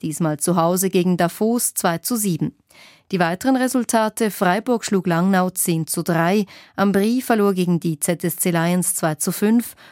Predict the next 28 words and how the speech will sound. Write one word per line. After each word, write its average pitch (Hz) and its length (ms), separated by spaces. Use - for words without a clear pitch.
und 254 340
Zug - 360
gewann 160 340
gegen 165 200
Rapperswil-Jona 170 1040
sieben 165 440
zu - 180
zwei. 160 380
Das 196 160
Wetter: 214 300
Es 262 140
hat 220 140
beidseits 185 580
der 170 160
Alpen 160 360
Hochnebel, 226 680
tagsüber 170 680
löst 165 360
er 170 80
sich 156 300
teilweise 180 600
auf. - 380
In 202 80
den 180 140
Alpen 190 400
ist 247 200
es 269 160
sonnig. 160 480